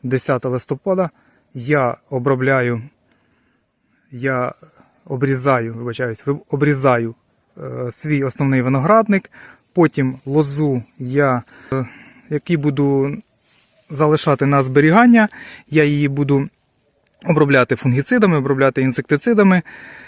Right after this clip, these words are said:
е, для зберігання. І потім уже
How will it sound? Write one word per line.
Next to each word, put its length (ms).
е, 120
для 160
зберігання. 840
І 320
потім 340
уже 580